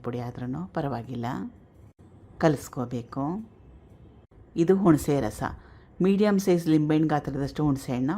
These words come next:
ಉಪಯೋಗ ಮಾಡಿದ್ದೆ. ಹುಣಸೆ ಹಣ್ಣನ್ನ ಸ್ವಲ್ಪ ಹೊತ್ತಿಗೆ ಮುಂಚೆ ನೆನೆ ಹಾಕ್ಕೊಂಡ್ರೆ, ಒಂದು ಹತ್ತು ನಿಮಿಷ ನೆನೆ ಹಾಕ್ಕೊಂಡ್ರೆ ಒಳ್ಳೆಯದು, ಮೆತ್ತಗಾಗೋಗುತ್ತೆ. ಒಂದು ಟೇಬಲ್ ಸ್ಪೂನ್ ಅಷ್ಟು ಬೆಲ್ಲ,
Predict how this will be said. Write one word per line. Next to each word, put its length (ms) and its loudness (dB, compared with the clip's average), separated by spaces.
ಉಪಯೋಗ 240 -4
ಮಾಡಿದ್ದೆ. 440 -4
ಹುಣಸೆ 320 4
ಹಣ್ಣನ್ನ 260 4
ಸ್ವಲ್ಪ 260 0
ಹೊತ್ತಿಗೆ 300 -2
ಮುಂಚೆ 260 -2
ನೆನೆ 200 2
ಹಾಕ್ಕೊಂಡ್ರೆ, 360 -2
ಒಂದು 140 2
ಹತ್ತು 180 -2
ನಿಮಿಷ 160 -2
ನೆನೆ 200 2
ಹಾಕ್ಕೊಂಡ್ರೆ 380 -4
ಒಳ್ಳೆಯದು, 360 -2
ಮೆತ್ತಗಾಗೋಗುತ್ತೆ. 800 -6
ಒಂದು 200 6
ಟೇಬಲ್ 280 4
ಸ್ಪೂನ್ 260 -2
ಅಷ್ಟು 240 -4
ಬೆಲ್ಲ, 280 -2